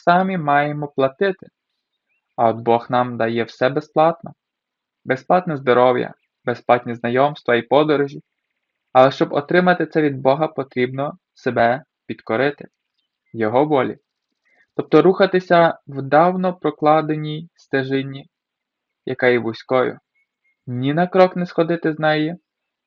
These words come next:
бо по боках вже розставлені капкани сатани, розставлені пастки диявола. На жаль, меншість людей ідуть вузькою стежиною і входять вузькими дверима. І тут наша місія —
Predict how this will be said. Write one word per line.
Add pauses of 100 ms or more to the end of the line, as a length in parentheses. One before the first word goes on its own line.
(120)
бо
по
боках
вже
розставлені
капкани
сатани, (580)
розставлені
пастки
диявола. (1400)
На
жаль,
меншість
людей
ідуть
вузькою
стежиною (460)
і
входять
вузькими
дверима. (680)
І
тут
наша
місія —